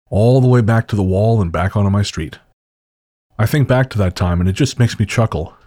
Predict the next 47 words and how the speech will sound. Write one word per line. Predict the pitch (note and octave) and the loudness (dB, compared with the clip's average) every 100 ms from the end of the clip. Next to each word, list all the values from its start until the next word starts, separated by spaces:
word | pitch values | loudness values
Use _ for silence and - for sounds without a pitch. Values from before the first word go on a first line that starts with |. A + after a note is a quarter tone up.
| - | -8
at | F2+ | -4
how | F2 | -4
scared | - - A2 G#2 | -4 0 0 0
I | |
was. | C2+ C#2+ - - _ _ _ _ _ _ _ - | -2 -8 -12 -16 _ _ _ _ _ _ _ -2
But | A2+ | 0
as | G#2+ | 2
much | B2+ B2+ | 2 2
as | C#3+ | 0
it | D#3+ | -2
scared | - E3+ D#3+ A2 | -2 0 2 0
me, | D#2 - _ - - | -2 -6 _ -20 -8
I | F#2+ | 0
love | A2+ C#3+ | 2 4
the | C3 | 4
memory | C3+ A#2 - | 4 2 -2
of | |
it. | - - _ _ _ _ _ - | -8 -14 _ _ _ _ _ -6
A | G2+ | 0
very | B2+ C#3+ | 2 4
memorable | C3+ C#3 A2+ D2+ D2 - _ _ _ | 4 4 2 -2 -8 -14 _ _ _
summer | - F#2 F2 | -4 -2 0
evening. | F#2 - - - _ _ _ _ _ _ _ _ _ _ _ _ _ | -2 -4 -12 -18 _ _ _ _ _ _ _ _ _ _ _ _ _
It | A2+ | 0
does | A#2 F3 | 2 2
make | G#3 G3 | 0 0
me | F#3 | 0
think | - F#3 F3 | 2 0 0
that | |
we | F#2+ A#2 | 0 0
could | G#2 | 0
possibly | - A#2 B2+ C3+ A#2+ | 0 0 2 0 0
pass | - A#2 B2+ A#2 | 0 0 0 -2
or | |
see | - B2+ | -2 0
ghosts | A2+ A#2 A#2 - - | 2 2 2 -2 -4
every | G2+ B2+ | 0 2
day | A#2 C#3 | 4 2
outside | F#2+ F2 - F2 A#2 | 2 -2 -4 0 2
and | F#2 | 2
not | A2+ | 2
even | B2+ G#2 | 2 2
realize | G2 C#3+ F#2 F2 | 2 2 0 0
that | G2 - | -2 0
they | G2+ | 0
are | G2 | 0
ghosts. | G2 B2 - - - | 0 -2 -6 -12 -14